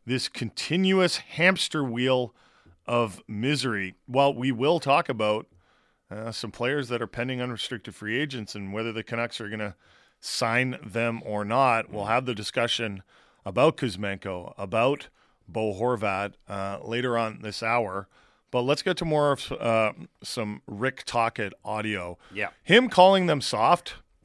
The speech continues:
Speaker 1: that is, uh, f-, the second game that he is
Speaker 2: <laughs>
Speaker 1: coached behind the bench, and he's calling his team soft. Like, I, I know he, he probably had an idea of that.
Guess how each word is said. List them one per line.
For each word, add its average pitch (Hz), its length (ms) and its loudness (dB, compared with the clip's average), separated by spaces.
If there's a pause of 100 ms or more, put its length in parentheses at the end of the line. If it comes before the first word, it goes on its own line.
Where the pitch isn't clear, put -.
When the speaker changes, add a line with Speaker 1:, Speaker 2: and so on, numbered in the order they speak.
(1400)
Speaker 1:
that 135 440 8
is, 110 760 0 (140)
uh, 101 460 -4
f-, - 280 -20
the 110 200 -8
second 170 520 0
game 147 460 0 (280)
that 113 200 -4
he 123 140 -4
is 117 100 -2
Speaker 2:
<laughs> 123 80 -6
Speaker 1:
coached 117 320 -2
behind 110 300 -2
the 104 40 -6
bench, 104 460 -4
and 101 160 -8
he's 104 140 -8
calling 113 340 -4
his 104 140 -8
team 101 260 -8
soft. 104 340 -6
Like, 147 140 2
I, 190 340 6
I 165 120 4
know 151 260 4
he, 107 320 -6 (540)
he 107 140 -10
probably 98 340 -4
had 92 200 -6
an 87 100 -10
idea 87 520 -8
of 110 280 -6
that. 113 280 -2